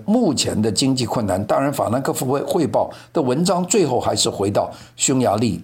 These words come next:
因为匈牙利呢，这个现在又面临了比亚迪的再一度的投资。那这个匈牙利的总理奥尔班，他不久以前刚刚访问了中国，因为匈牙利跟中国关系很好，北京呢，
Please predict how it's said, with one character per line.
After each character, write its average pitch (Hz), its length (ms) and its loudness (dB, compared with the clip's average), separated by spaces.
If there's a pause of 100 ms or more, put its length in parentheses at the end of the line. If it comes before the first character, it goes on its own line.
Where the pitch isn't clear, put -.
因 151 140 2
为 131 160 2
匈 175 280 2
牙 123 180 4
利 135 220 0
呢， 107 180 2 (320)
这 139 160 0
个 104 400 0 (180)
现 156 240 2
在 123 100 0
又 120 180 2
面 123 260 0
临 107 120 2
了 113 100 2
比 92 180 -2
亚 104 160 2
迪 104 160 0
的 95 100 0
再 123 220 2
一 98 140 -2
度 98 180 -2
的 92 140 -4
投 101 300 -4
资。 147 380 0 (140)
那 104 220 0 (460)
这 160 120 2
个 117 580 2
匈 196 420 2
牙 139 220 4
利 156 200 0
的 117 180 0
总 120 400 0
理 92 160 2 (120)
奥 160 120 4
尔 104 220 2
班， 139 280 0 (360)
他 156 80 -2
不 180 420 0
久 139 240 2
以 117 120 2
前 110 200 0
刚 127 180 0
刚 123 160 0
访 85 200 -2
问 101 100 0
了 104 80 2
中 120 240 0
国， 95 320 -2
因 139 120 0
为 127 80 0
匈 143 180 2
牙 131 80 4
利 120 140 0
跟 123 120 0
中 131 160 -2
国 120 100 0
关 127 220 0
系 120 120 0
很 104 140 0
好， 110 220 -2 (280)
北 117 180 0
京 151 220 2
呢， 135 120 0